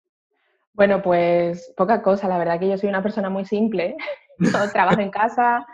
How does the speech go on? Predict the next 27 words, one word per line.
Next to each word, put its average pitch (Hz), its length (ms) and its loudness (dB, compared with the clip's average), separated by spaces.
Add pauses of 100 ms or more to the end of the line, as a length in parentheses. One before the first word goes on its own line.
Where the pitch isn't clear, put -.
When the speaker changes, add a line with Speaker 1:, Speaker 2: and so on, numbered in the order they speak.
(400)
Speaker 1:
trabajo 196 300 0
en 214 80 -2
casa, 214 400 0
soy 208 160 -4
muy 214 180 0
casera, 208 960 0
no 190 240 -6
soy 196 200 -4
yo 190 120 0
tampoco 180 360 -6
de 190 120 2
pegarme 175 640 -4
grandes 180 340 -2
fiestas, 180 520 -4
ni, 175 340 -8
no 170 140 -8
sé, 165 160 -6 (180)
antes 185 240 -2
viajaba 180 300 0
más, 220 280 2
ahora 202 140 0
viajo 185 300 -2
menos, 202 400 -2
estoy 196 180 -6
últimamente 220 460 -2
muy 190 180 -2
casera. 175 420 -6